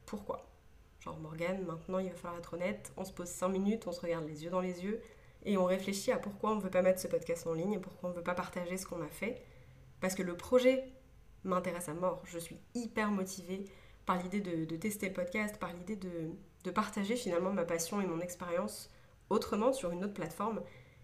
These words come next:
quelque chose qui me fait un peu sortir de ma zone de confort, c'est super excitant, c'est incroyable comme projet. Mais il y avait un énorme mais derrière, et quand j'ai réécouté les épisodes que j'avais déjà tournés, le mais, il s'est imposé assez rapidement.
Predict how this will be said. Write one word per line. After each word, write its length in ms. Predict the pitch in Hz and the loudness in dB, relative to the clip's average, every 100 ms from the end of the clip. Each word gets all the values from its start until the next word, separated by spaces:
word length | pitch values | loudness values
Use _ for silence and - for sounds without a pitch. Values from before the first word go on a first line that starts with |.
| - | -8
quelque 160 | 185 - | -6 -4
chose 160 | 208 | -6
qui 120 | - | -4
me 40 | 190 | -2
fait 80 | 175 | -2
un 80 | |
peu 140 | 170 202 | -2 -2
sortir 300 | 185 - 180 | -4 -4 -4
de 60 | |
ma 140 | 170 170 | -2 0
zone 160 | 170 | 0
de 80 | 165 | -2
confort, 380 | 165 160 - - | -6 -2 -2 -2
c'est 140 | - | -6
super 340 | 185 - 196 185 | -8 -4 -2 0
excitant, 400 | 185 - 262 269 | -2 2 4 4
c'est 220 | - 165 | 2 0
incroyable 380 | 175 - 208 214 | 0 -2 -2 -2
comme 160 | 196 | -4
projet. 300 | 185 190 190 - - - - - - - - - - - - - - | -4 -4 -4 -8 -16 -20 -20 -20 -20 -20 -20 -20 -20 -20 -20 -16 2
Mais 200 | 196 208 | 8 10
il 60 | 240 | 10
y 40 | |
avait 140 | 202 | 8
un 120 | 190 190 | 6 6
énorme 360 | 214 220 202 | 6 6 4
mais 240 | 196 208 214 | 6 6 6
derrière, 460 | 185 180 190 220 175 | 6 4 2 2 0
et 220 | 180 - - | 0 -4 -4
quand 200 | 196 190 | -2 -2
j'ai 140 | 180 | -2
réécouté 480 | 165 254 262 240 226 | 4 4 4 -2 -2
les 160 | 190 | -2
épisodes 320 | 170 165 196 202 | -4 -4 -6 -4
que 80 | |
j'avais 220 | 185 165 185 | 0 0 0
déjà 220 | 196 175 | 0 0
tournés, 320 | - 175 208 | 0 0 0
le 160 | 208 175 | 2 0
mais, 220 | 175 208 | 0 -2
il 60 | |
s'est 180 | 202 175 | -4 -6
imposé 520 | 165 170 175 220 190 - | -6 -6 -6 -6 -6 -6
assez 220 | 208 - 208 | -6 -4 -4
rapidement. 460 | 190 180 175 175 | -6 -6 -4 -4